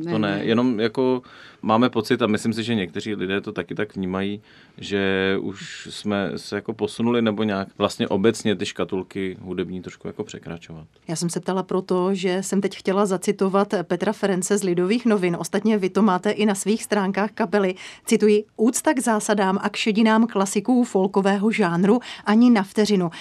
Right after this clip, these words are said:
Speaker 3: což je třeba vyzvednout jako zřídka vídané plus.“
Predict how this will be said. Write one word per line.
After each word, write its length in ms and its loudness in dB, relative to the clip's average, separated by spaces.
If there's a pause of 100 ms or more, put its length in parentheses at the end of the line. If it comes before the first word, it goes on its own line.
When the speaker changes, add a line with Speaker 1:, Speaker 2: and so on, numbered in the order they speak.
Speaker 3:
což 260 0
je 100 4
třeba 300 0
vyzvednout 760 0
jako 220 -2
zřídka 600 -2
vídané 560 -2 (100)
plus.“ 360 -2